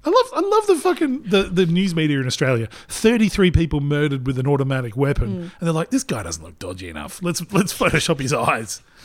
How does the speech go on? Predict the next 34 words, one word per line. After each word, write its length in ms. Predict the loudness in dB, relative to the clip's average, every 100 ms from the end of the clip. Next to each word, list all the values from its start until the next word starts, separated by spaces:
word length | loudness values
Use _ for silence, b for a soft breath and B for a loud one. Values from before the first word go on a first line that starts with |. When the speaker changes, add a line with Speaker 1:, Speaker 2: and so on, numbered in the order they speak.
| b _
Speaker 1:
Like, 140 | -8 -6
I 80 |
think 180 | -6 2
his 140 | 2 2
actions 440 | 0 0 0 -2
speak 300 | 0 -2 -4
for 80 | -8
themselves. 580 | -8 -2 2 4 2 0
Speaker 2:
<laughs> 60 | 0
Yeah, 60 | 0
I 60 | -4
think, 420 | -6 -6 -6 0
yeah, 160 | 0 2
his 200 | -2 -2
actions 680 | -4 -4 -10 -12 -12 -18 -20 B B
make 440 | -10 -6 -6 -8 -8
him 420 | -6 -6 -10 -20 b b b b -2
dodgy. 520 | -2 -2 -10 -8 -8
Speaker 1:
Yeah. 240 | -2 -4 -4 -18
So 120 | 0 2
Speaker 2:
Yeah. 40 |
Speaker 1:
if 40 | 4
you're 100 | 2
not 100 | 2
familiar 300 | 2 2 2
with 100 | 2
what 140 | 2 -2
we're 60 |
talking 260 | 0 0 0
about, 220 | -2 0
Google 320 | 0 2 4
Martin 400 | 4 4 2 0
Bryant 320 | 2 2 0 -4
Photoshop. 720 | 0 2 2 0 -4 -8